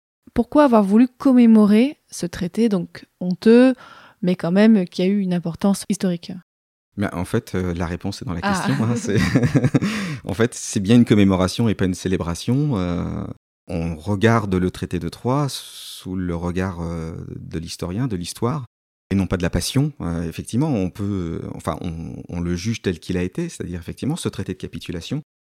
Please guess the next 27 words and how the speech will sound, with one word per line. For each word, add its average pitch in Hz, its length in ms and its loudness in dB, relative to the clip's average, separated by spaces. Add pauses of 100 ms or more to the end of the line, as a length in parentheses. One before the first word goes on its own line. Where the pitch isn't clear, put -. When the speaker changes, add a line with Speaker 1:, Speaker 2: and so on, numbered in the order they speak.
Speaker 2:
Mais 101 100 -2
ce - 100 -6
qui 110 80 -2
nous 101 140 2
intéresse 104 500 -2
dans 87 160 -8
cette - 200 -12
année 92 120 -8
de - 80 -14
commémoration, 90 580 -6
c'est 92 180 -6 (100)
d'essayer 95 240 -2
de - 40 -20
comprendre 131 420 -2
comment 101 320 -2
de, 107 100 -2
les 92 160 -2
choses 92 180 -4
ont 95 80 -2
pu 92 140 -10
se 85 60 -10
dérouler, 95 300 -2
et 123 40 -2
puis 123 240 -6 (320)
d'apporter - 480 -2
un 107 100 4
éclairage 101 680 0